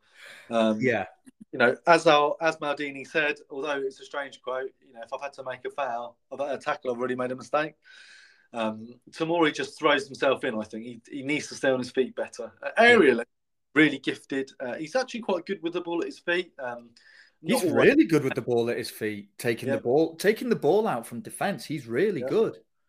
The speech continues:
Speaker 1: Yeah, and his speed as well was great.
Speaker 2: Yeah.
Speaker 1: And that, that when a fast attacker tries to get in between the lines, he's probably done him for pace already.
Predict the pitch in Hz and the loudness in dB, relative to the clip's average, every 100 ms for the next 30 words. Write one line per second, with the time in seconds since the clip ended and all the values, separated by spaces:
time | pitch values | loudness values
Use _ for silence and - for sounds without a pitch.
0 | _ - 143 - 143 151 - - - 202 | _ -18 -14 -8 -6 -6 -8 -4 4 4
1 | 147 123 117 147 135 117 117 139 120 196 | 4 -6 -4 2 2 2 -2 2 4 2
2 | 285 160 - _ _ 127 127 143 127 123 | -2 -4 -6 _ _ -4 -4 -8 -8 -8
3 | 123 190 190 - 170 160 - 135 151 - | -6 -2 -2 -4 -12 -16 -14 -12 -12 -12
4 | 139 135 135 135 120 123 110 110 110 - | -12 -10 -12 -8 -2 0 0 -2 -10 -8
5 | 156 143 - 208 151 120 143 120 127 - | -6 -6 -2 -2 0 2 2 2 -8 -6
6 | 131 127 131 135 110 110 | -6 -2 0 0 -2 -12